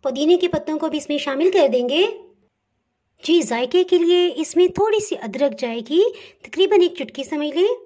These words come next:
जी, और काला नमक वन फोर टीस्पून, एक चाय की चम्मच का चौथाई हिस्सा। जी, तकरीबन तीन सौ एम एल का मेरा गिलास है, उस हिसाब से मैं आपको बता रही हूँ।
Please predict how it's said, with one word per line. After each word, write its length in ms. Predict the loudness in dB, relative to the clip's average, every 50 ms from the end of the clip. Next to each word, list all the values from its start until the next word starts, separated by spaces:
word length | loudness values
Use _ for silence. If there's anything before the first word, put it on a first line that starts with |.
| -20 _ _ _ _ _ _ _ _ _ _ _ _ _ _ _ _ _ _ _ _ _ _ _ _ _ -4
जी, 200 | 2 4 4 4
और 200 | 4 2 -2 -2 -2
काला 320 | -2 -2 -4 -4 -4 -6 -8
नमक 340 | -6 -6 -4 -4 -4 -4 -4
वन 180 | -6 -6 -6
फोर 220 | -6 -6 -6 -6 -6
टीस्पून, 480 | -6 -6 -10 -10 -10 -10 -10 -8 -6 -6
एक 140 | -6 -6 -6
चाय 120 | -6 -4
की 120 | -4 -4
चम्मच 300 | -2 0 0 0 0 -2
का 120 | -2 -6 -6
चौथाई 360 | -6 -8 -10 -8 -6 -6 -4
हिस्सा। 340 | -6 -6 -4 -2 -2 -2 -2 -2 -8 -16 _ _ _ _ _ _ _ _ _ _ _ _ _ _ _ _ _ _ _ _ _ _ _ _ _ _ _ _ _ _ _ _ _ _ _ _ _ -6
जी, 120 | -2 -2
तकरीबन 440 | -2 -2 0 0 2 4 6 6 6 6
तीन 220 | 4 4 4 4
सौ 180 | 4 2 -2 -2 -2
एम 160 | -4 -6 -4
एल 100 | -6 -8
का 140 | -6 -6 -6
मेरा 220 | -4 -4 -4 -4 -4
गिलास 440 | -4 -4 -4 -2 -2 -2 -4 -2 -2
है, 100 | -2 -4
उस 200 | -4 -6 -6 -4
हिसाब 300 | -4 -4 -2 -4 -4 -4 -4
से 140 | -4 -4
मैं 100 | -4 -4
आपको 240 | -4 -6 -6 -6 -6
बता 300 | -4 -4 -2 -2 -2 -2
रही 120 | -2 0 2
हूँ। 180 | 4 4 4